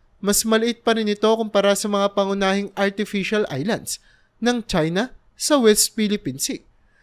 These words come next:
Ang tatlong pinakamalaking isla ng China na tinatawag na Big Three ay ang Fairy Cross Reef, Mischief Reef, at Subi Reef. Ang mga islang ito ay mas malaki at ganap na mini-litarize.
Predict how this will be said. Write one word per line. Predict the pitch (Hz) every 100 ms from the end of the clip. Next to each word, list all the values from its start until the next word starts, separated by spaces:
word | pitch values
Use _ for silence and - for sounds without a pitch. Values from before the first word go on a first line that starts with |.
| _ _ -
Ang | 285
tatlong | 285 285 254 294 339 330
pinakamalaking | 277 262 240 214 208 208 190
isla | 185 170 190 180
ng | 180 175
China | 156 156 180 185
na | 190
tinatawag | 180 180 175 160 170 175
na | 175
Big | 156 143 190 143
Three | - 302 302 _ _ _ _ -
ay | 226
ang | 240 226
Fairy | 220 202 196 208 208
Cross | 165 151 - -
Reef, | - - - _ _ _ _ _
Mischief | - 285 302 - 247 220 170
Reef, | 175 254 - - _ _ _ _ -
at | 254 -
Subi | - 233 170 156
Reef. | 262 - - - - _ _
Ang | 196 214
mga | 214 214 226
islang | 214 - 220 208
ito | 190 208 233
ay | 226 226
mas | 226 220
malaki | 220 196 180 226 -
at | 240 240
ganap | 180 190 208 220
na | 220 226 220 - _ _
mini-litarize. | 175 208 226 226 220 220 156 240 - - -